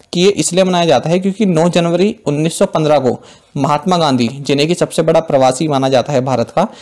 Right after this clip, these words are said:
ये साउथ अफ्रीका से भारत में वापस आए थे। तो ये है इसका थीम, आत्मनिर्भर भारत में योगदान।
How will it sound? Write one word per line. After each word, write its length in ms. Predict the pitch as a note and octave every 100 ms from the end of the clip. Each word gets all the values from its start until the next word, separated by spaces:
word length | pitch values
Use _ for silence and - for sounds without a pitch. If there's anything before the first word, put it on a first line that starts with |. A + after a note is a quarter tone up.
| - -
ये 100 | C#3+
साउथ 300 | E3 E3 G3
अफ्रीका 480 | - E3+ - C#3+ C3+
से 260 | - G3+ G3+ D#3+
भारत 340 | D3+ B2+ B2
में 100 | D3+
वापस 360 | F#3 B2+ B2 -
आए 220 | - - -
थे। 100 | A#2 - _ _ _ _ _ _ _ _ _ _ _ _ _ _ _ _ _ _ _ _ _ _ _ _ _ _ _ _ _ _ _ _ _
तो 60 | C#3
ये 160 | C3 D3+
है 120 | E3
इसका 220 | D#3+ F3
थीम, 280 | - F3+ A3+ -
आत्मनिर्भर 560 | E3 F3 F#3+ D#3 E3+
भारत 340 | D#3+ D#3 B2+ -
में 140 | E3 A3+ -
योगदान। 560 | C#3+ C3 A#2 A2 G2+